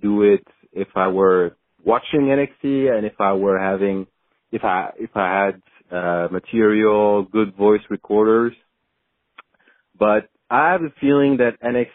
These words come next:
T is going up and down these past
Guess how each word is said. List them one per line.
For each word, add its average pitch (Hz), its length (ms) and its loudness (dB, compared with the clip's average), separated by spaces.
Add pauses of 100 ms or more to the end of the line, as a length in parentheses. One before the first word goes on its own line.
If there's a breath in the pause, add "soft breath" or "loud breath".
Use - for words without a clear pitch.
(120)
T 120 420 0
is 107 180 -6
going 107 280 -2 (100)
up 113 220 -2
and 98 200 -4
down 101 480 -2 (460)
these 104 140 -4 (100)
past 107 260 -2